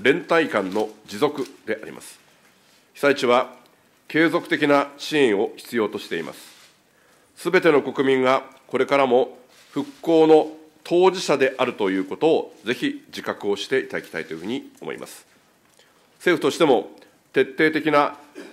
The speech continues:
情報開示を通じて、国民の信頼回復に努め、国民同士の助け合いの心をつなぐ環境整備をしていきたいと考えております。瓦礫、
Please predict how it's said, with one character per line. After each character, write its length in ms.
情 240
報 200
開 240
示 80
を 80
通 200
じ 120
て、 320
国 360
民 100
の 240
信 360
頼 220
回 220
復 160
に 120
努 200
め、 160
国 200
民 160
同 180
士 120
の 260
助 340
け 60
合 80
い 40
の 100
心 340
を 80
つ 140
な 100
ぐ 280
環 240
境 260
整 240
備 120
を 240
し 60
て 100
い 40
き 100
た 80
い 80
と 140
考 220
え 100
て 280
お 40
り 60
ま 100
す。 220
瓦 200
礫、 340